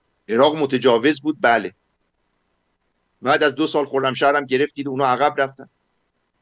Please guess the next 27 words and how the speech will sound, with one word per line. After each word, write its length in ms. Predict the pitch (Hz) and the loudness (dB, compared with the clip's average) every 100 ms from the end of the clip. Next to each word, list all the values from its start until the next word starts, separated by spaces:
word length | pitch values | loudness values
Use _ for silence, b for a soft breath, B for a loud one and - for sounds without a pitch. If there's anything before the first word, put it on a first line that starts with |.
| - | -10
می‌تونید 340 | 127 139 139 | -8 -6 0
جامعه 300 | 143 127 135 | 2 2 2
جهانی 280 | 135 127 131 | 2 0 0
رو 100 | 143 | -4
مجاب 340 | 123 127 139 | -2 0 0
کنید 240 | 143 135 123 | -2 -8 -8
به 80 | 117 | -10
صلح، 360 | - 170 185 _ | -6 -6 -8 _
غرامت 380 | 123 127 127 151 | -2 0 2 0
خودتون 280 | - 135 127 | 0 -4 -4
هم 120 | 117 | -6
بگیرید، 320 | 110 104 92 | -6 -8 -8
همونجوری 320 | 113 127 131 123 | -6 -6 -6 -10
که 80 | |
کویت 400 | 127 110 127 131 | -4 2 2 2
گرفت. 360 | - 80 - _ _ _ _ _ _ _ _ _ _ _ _ _ _ _ _ _ _ _ _ _ _ _ - | -2 -6 -8 _ _ _ _ _ _ _ _ _ _ _ _ _ _ _ _ _ _ _ _ _ _ _ -4
ما 120 | 123 | 0
میگید 340 | 110 98 101 | 0 0 -2
نه، 200 | 85 76 - - _ | -2 -4 -6 -16 _
ما 80 | - | -2
می‌خوایم 300 | 104 101 107 | 0 2 2
بریم 200 | 98 101 | 2 0
تا 360 | 101 101 98 - _ _ _ _ - | -4 -6 -6 -8 _ _ _ _ -2
قدس. 480 | 95 78 - - - _ _ _ _ _ _ _ _ _ _ _ _ _ _ _ _ _ _ | 0 0 -4 -8 -12 _ _ _ _ _ _ _ _ _ _ _ _ _ _ _ _ _ _
خب 100 | - | -8
شعار 300 | 120 135 165 | 0 4 4
پوپولیستی. 640 | 196 180 175 156 - - | 2 0 -2 -12 -18 -20